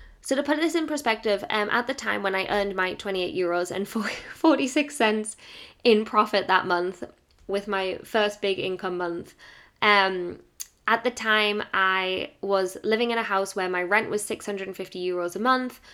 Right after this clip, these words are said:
food, you know, two or three hundred euros a month, bills, another two hundred, my gym, thirty euros, my phone, my internet, my, um, Spotify, my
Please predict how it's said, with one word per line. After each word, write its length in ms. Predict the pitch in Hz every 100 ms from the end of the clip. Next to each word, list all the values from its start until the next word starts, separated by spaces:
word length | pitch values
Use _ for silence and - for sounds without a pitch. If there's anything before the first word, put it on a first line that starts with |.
| - _
food, 640 | - - 247 247 247 226
you 60 | 214
know, 180 | 208
two 240 | 208 - 208
or 60 |
three 200 | 202 202
hundred 260 | 190 185 180
euros 340 | 180 180 175
a 40 | 180
month, 400 | 180 175 165 - - - _ -
bills, 400 | 233 233 233 220
another 220 | 208 190
two 240 | 202 190
hundred, 560 | 185 185 185 180 180 180
my 160 | 175
gym, 480 | 175 - 226 226 220
thirty 340 | 220 190 180 180
euros, 400 | 226 226 220 208
my 160 | 175
phone, 480 | - - 240 226 220
my 140 | 196 -
internet, 600 | - 233 220 214 202 -
my, 560 | 180 175 175 175 170 -
um, 680 | 180 175 170 165 165 175 165 _ _ _ -
Spotify, 840 | - 247 240 240 233 226 226 233
my 600 | 208 180 175 180 175 147